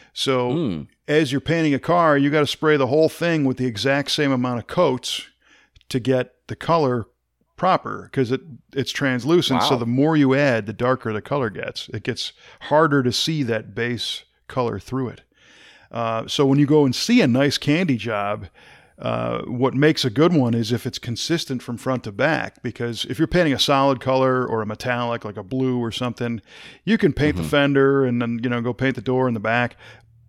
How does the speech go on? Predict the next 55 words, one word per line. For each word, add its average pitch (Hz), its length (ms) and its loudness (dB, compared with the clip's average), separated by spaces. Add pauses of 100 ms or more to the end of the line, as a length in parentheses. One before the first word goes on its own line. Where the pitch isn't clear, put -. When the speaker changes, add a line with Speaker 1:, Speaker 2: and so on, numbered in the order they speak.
Speaker 1:
And 139 220 4
if 135 180 2
you 131 500 2
get 151 200 0
something 120 420 -4
in 175 160 2
it 160 260 2 (100)
or 117 580 0 (220)
the 120 80 -8
metallic 143 440 0
doesn't 127 200 0
lay 131 120 2
out 123 160 -2
the 123 60 -4
way 123 120 0
you 120 100 0
want, 120 280 -2
you 226 80 -2
can 202 80 -2
just 131 120 -8
throw 135 120 0
a 120 40 -2
couple 120 220 -2
more 113 100 -2
coats 160 340 0
on 107 200 -6
it 107 120 -8 (600)
and 120 200 -4
it's, - 360 -6 (180)
the 127 140 -6
color 156 300 2
remains 117 340 -2
consistent. 110 640 -6
But 120 80 -6
on 123 80 -2
a 110 60 -6
candy, 170 520 0
if 107 140 -10
you 123 80 -2
go 135 180 2
touch 143 300 -4
up 170 140 0
a 165 40 -2
spot 113 340 0
and 104 100 -12
add 147 280 0
to 117 180 -6
it, - 120 -12
you 185 80 -4
gotta 180 160 0
do 147 160 -4
the 120 80 -2
whole 110 160 -6
car 139 300 -4
again. 101 360 -8